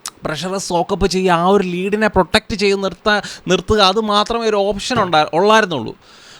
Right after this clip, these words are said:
അപ്പോൾ അതിനു വേണ്ടി തന്നെയാണ് ചാവി ശ്രമിച്ചത്. പക്ഷേ റെഗുലർ ഇൻ്റർവെൽസിൽ ഗോൾ വന്നു. ഇന്നത്തെ മാച്ചിൽ പി എസ് ജിയുടെ സൈഡ് നമ്മൾ നോക്കിയാൽ പി എസ് ജിയുടെ സൈഡിൽ, ആ, നമ്മൾ എംബാപ്പെ, എംബാപ്പെ ഇന്ന്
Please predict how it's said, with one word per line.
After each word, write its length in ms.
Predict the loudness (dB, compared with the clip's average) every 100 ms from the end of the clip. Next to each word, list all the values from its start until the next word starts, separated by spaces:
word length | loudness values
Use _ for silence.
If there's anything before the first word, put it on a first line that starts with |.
| -2
അപ്പോൾ 160 | 0 0 0 0
അതിനു 340 | 0 0 4 4
വേണ്ടി 180 | 4 2
തന്നെയാണ് 280 | 2 2 2 2
ചാവി 260 | 2 2 -2
ശ്രമിച്ചത്. 360 | -4 -4 -4 -6
പക്ഷേ 240 | -4 -4 -6 -10 -20 -20 -20 -18 -16 -16 -20 _ _ _ _ -20 -18 -6 -4
റെഗുലർ 380 | 2 4 4 2
ഇൻ്റർവെൽസിൽ 540 | -2 -4 -2 -4 -4 -4 0
ഗോൾ 180 | 2 2 2
വന്നു. 200 | 0 -4 -8 -16 -20 -20 _ 0
ഇന്നത്തെ 300 | 2 2 2 2
മാച്ചിൽ 320 | 0 0 -2 -4 -2
പി 100 | 2
എസ് 120 | 2 2
ജിയുടെ 180 | 0 0
സൈഡ് 240 | 0 0 2
നമ്മൾ 160 | 0 2 2
നോക്കിയാൽ 220 | 2 0 0
പി 60 | 0
എസ് 100 | 0
ജിയുടെ 160 | -2 -2
സൈഡിൽ, 340 | -2 -2 0 0 0 -2
ആ, 20 | -2 0 0 0
നമ്മൾ 160 | 0 0 0
എംബാപ്പെ, 340 | 0 0 0 -2
എംബാപ്പെ 240 | -2 -2
ഇന്ന് 120 | -2